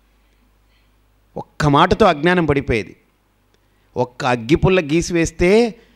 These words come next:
ఎన్ని లక్షల ఎకరాల గడ్డినైనా ఒక్క అగ్గిపుల్లతో కాల్చేయచ్చు.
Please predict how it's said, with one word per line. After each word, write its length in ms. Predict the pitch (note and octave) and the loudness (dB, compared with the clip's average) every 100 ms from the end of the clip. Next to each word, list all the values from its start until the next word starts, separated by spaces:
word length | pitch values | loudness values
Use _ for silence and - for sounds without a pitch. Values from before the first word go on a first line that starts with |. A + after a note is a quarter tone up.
| _ _ | _ _
ఎన్ని 340 | A2+ C#3+ F3+ | -2 0 0
లక్షల 500 | F3 D3+ D3+ - G#3 | 0 0 0 0 2
ఎకరాల 460 | G3 F3+ G3 F#3 F#3 | 2 0 0 2 2
గడ్డినైనా 800 | C#3+ D#3 D#3 F3 F3 G3 B3+ A#3+ _ - | 2 0 2 2 2 2 0 -4 _ -10
ఒక్క 200 | A#2+ - | -8 -8
అగ్గిపుల్లతో 540 | A2+ A2 B2+ C3 B2 | -8 -6 -6 -6 -6
కాల్చేయచ్చు. 600 | C3+ A2 F2+ - - - | -6 -8 -8 -16 -20 -20